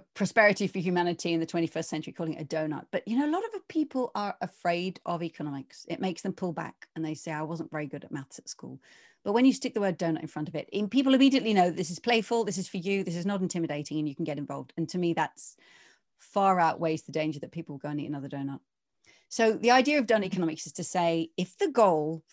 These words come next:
the goal of the donut is the kind with a hole in the middle, right? You don't want to leave anybody falling short in the essentials of life in the hole, but don't overshoot the outer crust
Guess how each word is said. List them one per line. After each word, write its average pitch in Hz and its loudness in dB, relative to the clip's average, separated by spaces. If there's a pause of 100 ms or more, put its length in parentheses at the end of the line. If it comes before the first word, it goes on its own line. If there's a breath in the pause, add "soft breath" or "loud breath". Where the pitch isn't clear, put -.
(440)
the 190 2
goal 262 8
of 208 2
the 196 0
donut 185 4
is - -8
the 185 -4
kind 233 0
with 196 2
a 175 0
hole 165 0
in 156 0
the 147 -2
middle, 143 -6
right? 175 -4
You 156 -6
don't 190 2
want 233 0
to 214 2
leave 208 4
anybody 233 4
falling 202 -4
short 180 -4
in - -6
the 170 -2
essentials 165 -6
of 156 -12
life 156 -6
in 165 -2
the 160 -4
hole, 160 -6 (760)
but 196 -2
don't 202 2
overshoot 185 0
the 175 0
outer 160 0
crust - -10